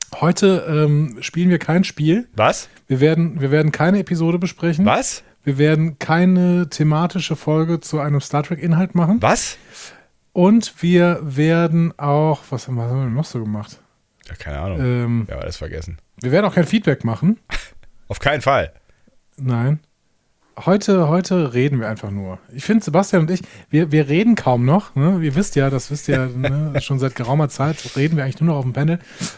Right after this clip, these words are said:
Speaker 1: Und ich hab mir überlegt, wir könnten uns einfach heute so ein bisschen unterhalten.
Speaker 2: Also herzlich willkommen. Wir öffnen das Discovery Panel zu einem Quarantänecast. Er trägt die Nummer vierundsiebzig. Ich habe das verifiziert auf dem Panel heute.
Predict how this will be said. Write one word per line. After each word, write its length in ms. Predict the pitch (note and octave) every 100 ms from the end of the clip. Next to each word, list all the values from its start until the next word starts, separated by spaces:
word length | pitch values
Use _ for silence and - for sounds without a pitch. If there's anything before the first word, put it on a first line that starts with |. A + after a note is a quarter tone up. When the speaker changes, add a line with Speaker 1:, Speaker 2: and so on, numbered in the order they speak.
| -
Speaker 1:
Und 100 | -
ich 80 | C#3+
hab 120 | F3
mir 200 | G3+ E3+ -
überlegt, 400 | D3+ C#3 E3+ -
wir 80 | C#3
könnten 260 | E3+ -
uns 140 | E3+ -
einfach 300 | E3+ F3 C#3+
heute 200 | F3 F3+
so 80 |
ein 60 | F3
bisschen 200 | F3 F#3
unterhalten. 440 | E3 E3 D#3+ - - _ - - - - -
Speaker 2:
Also 160 | A#2
herzlich 320 | A#2+ E3 F#3+ E3+
willkommen. 500 | D#3 D3+ F#3 G3+ C#3+
Wir 140 | B2+ B2+
öffnen 180 | D3 D3+
das 80 | C3
Discovery 380 | A2+ C3 D3+
Panel 220 | C#3 C#3 C3+
zu 100 | A2+
einem 140 | A2+
Quarantänecast. 800 | A#2 A2 A2 B2+ C3+ G2+ F2+ F2+
Er 80 | F2
trägt 240 | A#2 C#3
die 60 | -
Nummer 180 | C#3 A2+
vierundsiebzig. 580 | A2 G2+ A#2 - A#2+ F#2+
Ich 120 | F#2
habe 140 | G#2+
das 140 | G#2 F2+
verifiziert 640 | G2+ G2 F#2+ F2 C3 C#3
auf 120 | A#2
dem 120 | A2+
Panel 240 | A2 A2+ G2+
heute. 460 | G#2+ C#3 C#3 C#3